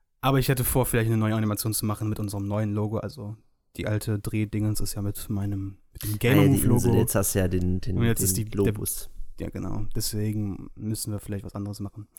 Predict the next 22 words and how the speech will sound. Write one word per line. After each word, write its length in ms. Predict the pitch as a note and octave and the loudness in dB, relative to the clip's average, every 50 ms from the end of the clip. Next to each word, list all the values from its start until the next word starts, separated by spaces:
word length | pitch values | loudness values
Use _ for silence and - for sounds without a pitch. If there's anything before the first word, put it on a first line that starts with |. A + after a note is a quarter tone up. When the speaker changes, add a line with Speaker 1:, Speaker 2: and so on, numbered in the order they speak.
| - - - - - | -20 -20 -20 -10 2
Speaker 1:
Nun 100 | - F3 | 4 4
ja, 80 | D#3 A2 | 4 6
egal. 220 | A2+ A#2+ A2+ G#2+ | 4 2 2 4
Heute 160 | A#2 D3 D3 C3+ | 4 4 4 4
geht's 140 | C3 - | 2 4
über 120 | B2+ A2 G#2 | 4 2 2
Black 380 | G2+ - - A2 A#2 A2 - | 2 0 0 2 2 0 0
Mirror. 400 | - G#2+ G#2+ A2+ B2 B2+ C#3+ - | 0 0 2 2 2 2 0 0
Aber 140 | - A2+ A#2+ | 0 0 0
wir 60 | A#2+ | 2
wollten 220 | A#2+ C3 C3 C3 C3+ | 2 2 2 0 0
erstmal 200 | A2+ - A#2 A2 | -2 0 0 0
starten 340 | - - A#2 A2+ - A#2 A2 | 2 2 0 0 0 -2 -2
in 80 | G#2+ G#2 | 0 -2
der 100 | G#2 G#2 | -2 -2
guten 260 | A#2 B2 B2 - - | -2 -4 -4 -4 -6
alten 240 | G2 G2+ - A#2+ A2 | -6 -6 -6 -8 -10
Kino 260 | - - - B2+ A#2+ _ | -10 -8 -8 -8 -4 _
Plus 200 | - E3+ D#3 - | 0 0 2 2
Magia, 360 | D3 C3 A#2+ A#2+ B2 B2 B2+ C#3+ E3 | 2 2 0 -2 -4 -6 -6 -6 -4
Ma-, 260 | D3 C3 B2 A#2+ A#2 | -4 -2 -2 -2 -4
Ma-, 320 | A#2 A2+ A#2 A2+ - - | -6 -6 -6 -8 -2 -2